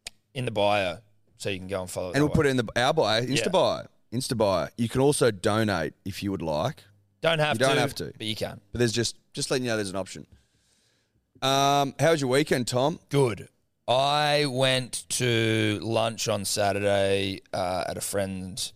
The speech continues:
Speaker 1: house, well, friend of the show, Will Hickey.
Speaker 2: Oh, yeah. How was
Speaker 1: Um,
Speaker 2: that?
Speaker 1: it was lovely.
Speaker 2: Mm.
Speaker 1: Went there with, so obviously Hickey and his lovely partner, Jordana,
Speaker 2: Mm.
Speaker 1: me and Steph. Sebo was there with his partner, Millie, and Streety came.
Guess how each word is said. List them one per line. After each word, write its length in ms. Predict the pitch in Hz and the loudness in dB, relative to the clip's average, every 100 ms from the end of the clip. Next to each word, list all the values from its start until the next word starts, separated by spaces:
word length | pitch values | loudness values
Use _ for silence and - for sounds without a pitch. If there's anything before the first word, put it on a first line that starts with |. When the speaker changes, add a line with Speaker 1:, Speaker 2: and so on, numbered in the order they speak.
| - | -8
Speaker 1:
house, 340 | 104 101 139 | -4 -4 -4
well, 80 | 95 | -8
friend 200 | - 95 | -8 -6
of 60 | 98 | -6
the 20 | |
show, 140 | 87 | -6
Will 160 | 98 95 | -8 -10
Hickey. 300 | 98 90 95 _ _ - 131 | -12 -12 -14 _ _ -6 0
Speaker 2:
Oh, 100 | 131 | 2
yeah. 240 | 110 113 - | 2 -2 -4
How 200 | 113 113 | -2 2
was 100 | 107 104 | 2 2
Speaker 1:
Um, 40 | |
Speaker 2:
that? 200 | 110 101 _ _ _ - | 0 0 _ _ _ -4
Speaker 1:
it 40 | |
was 140 | 120 | -4
lovely. 560 | 110 110 104 107 143 202 | 0 0 2 0 0 0
Speaker 2:
Mm. 260 | 113 110 147 _ _ _ | 0 0 -4 _ _ _
Speaker 1:
Went 260 | 117 127 - | -2 -2 0
there 240 | 123 113 | 0 0
with, 760 | 104 104 104 101 101 92 - - _ | 0 0 2 2 0 -2 -12 -16 _
so 180 | - 98 | -4 -2
obviously 240 | 98 98 98 | -2 -2 -4
Hickey 320 | 107 - 101 | -8 -6 -6
and 100 | 95 | -4
his 400 | 98 90 - - - | -4 -4 -6 -6 -14
lovely 500 | 117 113 107 113 107 | -4 -2 -2 -4 -4
partner, 520 | - 110 104 113 104 | -4 -4 -4 -4 -8
Jordana, 640 | 98 95 101 98 98 107 - - - 113 | -6 -4 -2 -2 -2 -6 -12 -20 -12 -2
Speaker 2:
Mm. 60 | |
Speaker 1:
me 120 | 127 104 | 2 2
and 80 | 98 | 0
Steph. 480 | - 104 101 - - _ | 2 2 2 -4 -18 _
Sebo 400 | - - 120 117 113 | -4 0 2 2 0
was 120 | 104 | 0
there 220 | 110 107 | 2 2
with 100 | 101 | 0
his 100 | 104 | -8
partner, 260 | - 95 104 | -4 -4 -2
Millie, 300 | 135 151 139 - - _ 113 | 0 0 -2 -8 -20 _ -2
and 220 | 117 104 | -2 -2
Streety 460 | - 143 143 101 | -4 -2 -2 -2
came. 260 | 85 80 | -8 -12